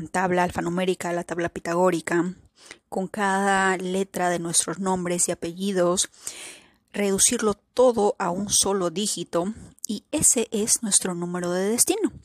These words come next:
¿de acuerdo? Recuerda que el número de destino es el número del propósito de tu vida, lo que nosotros debemos desarrollar en nuestro destino y que de alguna manera nos va a ayudar también, eh,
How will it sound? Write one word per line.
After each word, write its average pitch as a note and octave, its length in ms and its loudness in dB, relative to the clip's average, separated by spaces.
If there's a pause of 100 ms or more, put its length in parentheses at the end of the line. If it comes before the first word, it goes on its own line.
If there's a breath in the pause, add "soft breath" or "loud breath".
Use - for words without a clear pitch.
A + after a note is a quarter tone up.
(520)
¿de F3 60 -10
acuerdo? F3+ 360 -2 (580 loud breath)
Recuerda D#4+ 420 2
que A#3+ 100 -2
el G3 80 0
número A3+ 300 0
de G3+ 160 2
destino F#3 800 0 (720 loud breath)
es G#3+ 320 4
el G3 280 0
número G3+ 300 0
del F#3+ 180 -2
propósito G3+ 720 0
de D#3+ 100 0
tu D#3 160 -8
vida, D#3 380 -8 (540 loud breath)
lo F3+ 100 -2
que G#3 100 2
nosotros G#3 420 4
debemos F#3+ 440 4
desarrollar F3 720 -2
en F#3 100 -6
nuestro F3 260 -4
destino F3 600 0 (1120 loud breath)
y A#3+ 140 0
que C4 160 2
de B3+ 80 6
alguna C#4 340 2
manera G3+ 680 0 (1120)
nos G3+ 340 2
va G#3 40 2
a G3+ 40 4
ayudar G3+ 340 2
también, F#3+ 500 -4
eh, F3+ 580 -4